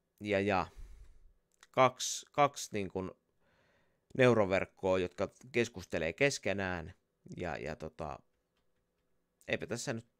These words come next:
eipä tässä nyt sitten muuta. Ja sitten tosiaan työläs-,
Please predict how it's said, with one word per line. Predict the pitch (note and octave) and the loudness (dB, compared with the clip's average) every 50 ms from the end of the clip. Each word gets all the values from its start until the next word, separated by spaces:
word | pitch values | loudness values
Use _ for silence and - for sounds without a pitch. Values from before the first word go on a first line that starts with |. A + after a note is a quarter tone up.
| _ - B3+ | _ -8 -6
eipä | - - - | -6 -4 -4
tässä | - A2 A2 - - | -6 -6 -8 -6 -8
nyt | E3 - | -10 -10
sitten | - - - B2+ | -12 -8 -6 -4
muuta. | A#2 G#2 F2+ E2+ - - _ _ _ _ _ _ _ _ _ _ _ _ _ _ _ _ _ _ - | -2 -2 -4 -6 -10 -14 _ _ _ _ _ _ _ _ _ _ _ _ _ _ _ _ _ _ -8
Ja | G#2+ G#2 G2 | -6 -6 -6
sitten | - - G2+ - - F#2+ F2+ - | -6 -8 -12 -8 -8 -8 -6 -6
tosiaan | - F#2+ G2 G2 F2+ F2 F2 - _ | -8 -6 -4 -2 -2 -2 -4 -4 _
työläs-, | A2 G2+ F#2+ F2+ F2 - - - | 0 2 2 2 0 -4 -8 -14